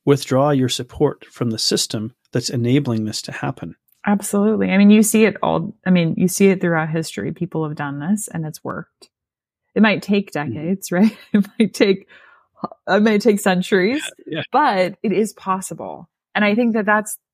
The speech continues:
Speaker 2: that's the thing that I just don't quite understand in all of this is it's like, once you know better, do better, right? And no, you maybe can't change the entire thing, but some of these people are smart,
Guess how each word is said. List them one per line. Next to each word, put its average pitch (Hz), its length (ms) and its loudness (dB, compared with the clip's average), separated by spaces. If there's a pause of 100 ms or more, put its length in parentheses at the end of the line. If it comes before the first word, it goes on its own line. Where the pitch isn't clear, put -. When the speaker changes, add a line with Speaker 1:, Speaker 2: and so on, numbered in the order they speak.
Speaker 2:
that's 226 240 0
the 220 120 -4
thing 208 180 0
that 196 100 2
I 175 100 2
just 175 380 -6
don't 175 320 -2
quite 185 360 -2
understand 170 640 -4
in 170 100 -4
all 156 240 -4
of 151 100 -12
this 151 240 -10
is 156 160 -14
it's - 180 -12
like, 151 140 -10 (140)
once 220 360 2
you 226 140 4
know 170 280 0
better, 151 340 -2
do 160 240 -4
better, - 480 -8 (260)
right? 175 380 0
And 190 420 2
no, 220 220 4
you 214 180 4
maybe 208 240 2
can't - 300 -4
change 185 380 -4
the 175 120 -4
entire 240 540 0
thing, 151 420 -6 (920)
but 190 140 2 (380)
some 269 160 2
of 311 60 2
these 320 180 4
people 233 280 0
are 175 320 -2
smart, 196 720 0